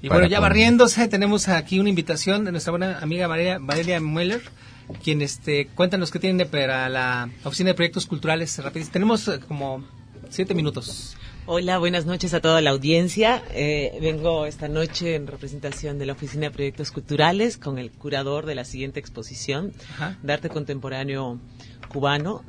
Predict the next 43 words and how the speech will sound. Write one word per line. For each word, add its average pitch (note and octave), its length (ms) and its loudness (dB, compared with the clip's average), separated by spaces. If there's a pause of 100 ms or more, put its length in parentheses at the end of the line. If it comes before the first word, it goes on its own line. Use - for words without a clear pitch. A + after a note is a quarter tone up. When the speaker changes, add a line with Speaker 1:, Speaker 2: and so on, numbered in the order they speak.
(120)
Speaker 3:
Estamos C#3+ 340 -4
aquí C#3+ 220 -6
con D3 160 -4
el C#3 80 -6
curador, C#3+ 500 0
que F#3 120 -8
se - 80 -10
llama D3 360 -2
Henry D3+ 400 -2
Eric C#3 320 -4
Hernández. D3 640 2
Speaker 1:
Henry, E3+ 180 2
buenas E3+ 280 4
noches. - 800 -4
Bienvenido. C#3+ 420 -2 (680)
Speaker 3:
Y G3+ 200 4
Speaker 1:
Bueno. A3 400 4
Speaker 3:
tenemos F#3 400 4
la F3+ 80 4
inauguración, E3+ 680 6
que G#3 80 2
es G3 100 4
este E3+ 280 2
sábado G3 760 6
veintisiete F3+ 840 2
a E3+ 60 0
las C#3 180 0
seis D#3 300 6
de D3 80 4
la C3+ 100 2
tarde, D#3 420 2
a D3 60 -2
quienes C#3 380 -6
invitamos C#3 480 -2
a C3+ 40 -4
todo, D#3+ 360 4
toda D#3 180 4
la D3 80 6
audiencia D#3 460 4
para C#3+ 180 0
que C3 120 -6
nos C3 180 -2
acompañen F#3 720 4